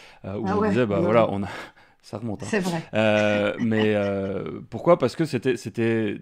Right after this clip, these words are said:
Speaker 1: techniquement, c'était encore plus simple de dire, bah, j'ai une plateforme sur laquelle je viens écrire mes contenus, je viens, et les podcasts existaient déjà, hein, euh, c'est pas une techno qui est, qui est, euh, qui est nouvelle, les podcasts, les flux R S S avec de l'audio dedans, on fait ça depuis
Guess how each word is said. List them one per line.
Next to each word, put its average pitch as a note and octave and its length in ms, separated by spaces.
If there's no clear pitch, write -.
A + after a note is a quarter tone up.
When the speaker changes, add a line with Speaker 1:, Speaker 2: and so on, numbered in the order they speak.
Speaker 1:
techniquement, B2+ 420
c'était B2 220
encore A2+ 260
plus G#2+ 140
simple C#3 240
de A2+ 60
dire, A#2 140
bah, G#2 220
j'ai G2+ 240
une C3+ 160
plateforme B2 420
sur A2 140
laquelle G#2+ 280
je G2+ 120
viens A#2 220
écrire G#2 300
mes G2 100
contenus, B2+ 340
je A#2+ 140
viens, G2+ 260
et F#2+ 140
les F2+ 120
podcasts A#2 420
existaient F#2+ 380
déjà, G2+ 300
hein, G2 260
euh, G2+ 300
c'est - 160
pas A#2 100
une G#2+ 80
techno A2+ 320
qui - 160
est, G2 160
qui - 220
est, F#2+ 100
euh, F#2 380
qui - 200
est F#2+ 40
nouvelle, G#2 460
les F#2 120
podcasts, - 420
les G#2 100
flux G#2+ 220
R G2 100
S G2 160
S G#2 180
avec F#2+ 160
de G2 80
l'audio F#2+ 320
dedans, B2 320
on G#2 60
fait - 120
ça G#2+ 160
depuis F2+ 480